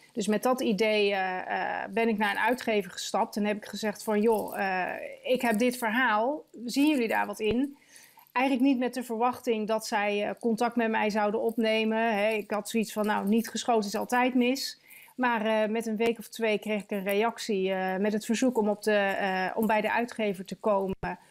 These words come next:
om met ze in gesprek te gaan over mijn verhaal en, en wat ik daar graag mee wilde bereiken.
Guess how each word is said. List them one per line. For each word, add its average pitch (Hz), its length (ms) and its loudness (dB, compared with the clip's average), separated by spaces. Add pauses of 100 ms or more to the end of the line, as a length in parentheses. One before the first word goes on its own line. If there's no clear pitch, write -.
(240)
om 247 100 4
met 240 160 2
ze 226 80 -2
in 196 80 -4
gesprek 262 340 -2
te 262 100 -8
gaan 233 240 0
over 208 220 0
mijn 196 200 0
verhaal 196 500 0
en, 196 180 0
en 196 200 -2
wat 202 160 0
ik - 100 -16
daar 196 160 2
graag 190 240 -2
mee 196 200 2
wilde 202 220 2
bereiken. 190 600 -2